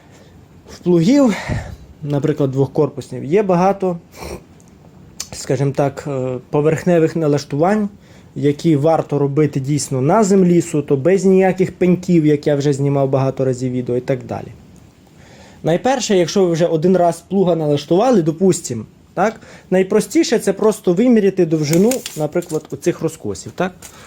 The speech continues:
От там відстань звідси, от сюди в мене там тридцять сантиметрів. Ну, ви не бачите, я просто буду говорити так, як є, щоб різниця була якась на, на слух. А тут тридцять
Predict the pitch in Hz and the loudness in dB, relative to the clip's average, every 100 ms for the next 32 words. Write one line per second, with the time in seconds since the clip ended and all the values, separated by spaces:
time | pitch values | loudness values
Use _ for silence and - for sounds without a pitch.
0 | - - - 208 190 151 139 160 165 - | -20 -18 -4 -4 0 -2 -2 -2 -4 -2
1 | 139 123 - 135 143 123 - 107 - - | -2 -2 -4 0 2 2 -2 -6 -6 -10
2 | - 143 - 156 139 123 117 113 110 107 | -4 -2 0 0 2 2 2 -2 -4 -6
3 | 101 - - 202 220 220 - 202 202 202 | -8 -6 -2 -2 -2 -6 -2 -2 2 2
4 | 196 190 190 185 - 196 180 175 196 202 | 2 0 -6 -10 -8 0 2 4 4 2
5 | 226 214 175 170 170 170 165 175 156 151 | 2 -2 -2 0 0 0 -4 -4 -4 -2
6 | 147 151 165 151 147 143 135 143 135 - | -2 -2 0 -2 -2 -6 -6 -4 -4 -6
7 | - - - 165 139 156 170 156 - 139 | -12 -20 -4 -2 0 0 2 2 0 -2
8 | 139 127 127 135 131 135 123 120 - - | -2 -2 -4 -6 -8 -6 -8 -10 -14 -18
9 | - - - - - 147 143 - 139 113 | -20 -20 -20 -20 -6 -4 -2 0 0 -2
10 | - 180 180 277 240 - 226 220 214 | -8 -8 -4 -4 -4 -2 -2 -2 -4